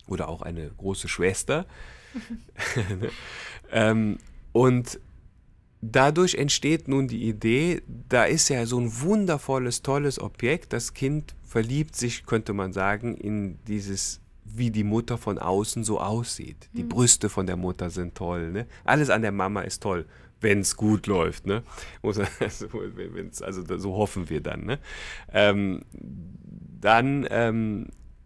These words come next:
Speaker 1: möchte man irgendwann so sein, wie die Mama von außen aussieht. Und das beschreibt dann die Entstehung des objektiven Selbst.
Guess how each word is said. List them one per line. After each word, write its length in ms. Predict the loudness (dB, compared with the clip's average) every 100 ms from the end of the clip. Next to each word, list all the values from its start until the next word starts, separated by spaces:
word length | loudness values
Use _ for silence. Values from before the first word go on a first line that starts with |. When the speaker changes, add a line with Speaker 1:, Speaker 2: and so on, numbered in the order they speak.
| -8
Speaker 1:
möchte 540 | 0 6 6 6 4 0
man 300 | 2 0 0
irgendwann 800 | 2 2 0 -4 -2 0 0
so 260 | -2 0 0
sein, 600 | 2 0 0 0 0 -4 -10 -18 -18 -16
wie 200 | -6 -2
die 140 | 0 2
Mama 380 | 4 2 2 0
von 240 | 0 -2
außen 520 | 0 0 0 0 -2 -4
aussieht. 920 | 0 0 0 -2 -4 -10 -12 -18 -20 -20 _ -20 -20 -20 -20 -20 -14 -6
Und 200 | 0 4
das 200 | 4 4
beschreibt 480 | 0 2 2 2
dann 300 | 0 0 -2 -6 -18 -20 _ -20
die 420 | -18 -10 -6 -4 -4
Entstehung 600 | -2 -2 0 2 0 0
des 200 | -4 -2
objektiven 720 | -2 -2 -6 -4 -8 -6 -6
Selbst. 680 | -4 -4 -6 -12 -14 -14